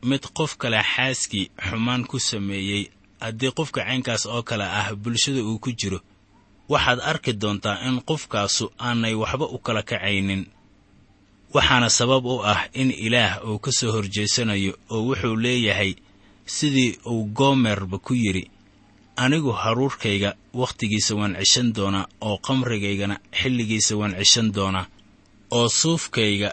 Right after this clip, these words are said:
iyo waxayga leynanka ah oo cawradeeda dedi lahaana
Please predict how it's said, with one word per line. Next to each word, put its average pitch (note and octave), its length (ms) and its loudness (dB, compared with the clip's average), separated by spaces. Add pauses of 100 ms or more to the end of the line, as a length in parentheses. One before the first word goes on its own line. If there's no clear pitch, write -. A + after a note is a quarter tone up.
(160)
iyo A#2 300 4
waxayga A2 500 2
leynanka A2+ 580 2 (180)
ah - 80 -2 (800)
oo A2 380 2 (260)
cawradeeda A#2 840 2
dedi B2+ 320 2
lahaana A2 560 0